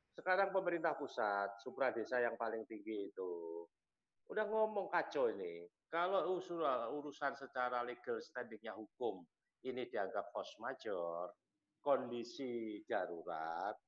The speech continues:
yang namanya darurat ya bisa melakukan apa saja, gitu loh. Tetapi kalau korelasinya itu, B L T itu diambilkan dari dana desa, itu secara legal juga nggak nalar.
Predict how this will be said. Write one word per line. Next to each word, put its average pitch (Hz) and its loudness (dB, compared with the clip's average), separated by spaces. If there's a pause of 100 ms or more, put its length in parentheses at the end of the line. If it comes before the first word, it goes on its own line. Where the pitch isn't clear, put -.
(220)
yang 220 -2
namanya 202 0
darurat 175 0
ya 208 0
bisa 143 -2
melakukan 110 -2
apa 95 -6
saja, 104 -8 (420)
gitu 92 -4
loh. 85 -4 (760)
Tetapi 220 2
kalau 202 4
korelasinya 156 2
itu, 113 0 (440)
B 143 6
L 127 2
T 135 -2
itu 190 -2
diambilkan 117 0
dari 117 -2
dana 101 -4
desa, 90 -6 (760)
itu 180 -2
secara 185 2
legal 180 0
juga 190 2
nggak 160 2
nalar. 202 2